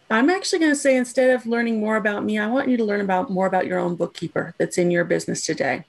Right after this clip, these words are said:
Because as much as I can help you, the truth is, is we need clean numbers before any of them will make a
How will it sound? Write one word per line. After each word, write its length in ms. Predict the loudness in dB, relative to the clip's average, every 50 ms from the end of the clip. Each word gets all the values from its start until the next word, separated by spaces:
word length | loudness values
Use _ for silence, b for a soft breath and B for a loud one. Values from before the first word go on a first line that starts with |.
| _ -20 -8 _
Because 420 | -4 -2 0 2 2 2 2 2 0
as 160 | 0 0 2
much 220 | 2 0 0 0
as 100 | -2 -2
I 140 | 0 -2 0
can 160 | 0 -2 -2
help 240 | -2 -2 -4 -2 -2
you, 100 | -2 0
the 100 | 0 -2
truth 280 | -2 -2 -4 -2 0 2
is, 200 | 2 2 0 -2
is 160 | -4 -4 -4
we 140 | -4 -2 0
need 280 | 0 0 -2 -4 -6
clean 420 | -8 -4 -2 0 2 2 2 2 2
numbers 440 | 2 0 0 0 -2 -4 -4 -4
before 320 | -4 -4 -2 0 0 0 2
any 240 | 2 2 2 2 2
of 80 | 2
them 140 | 0 0 -2
will 160 | -2 -2 -2
make 160 | -2 -2 -4
a 60 | -4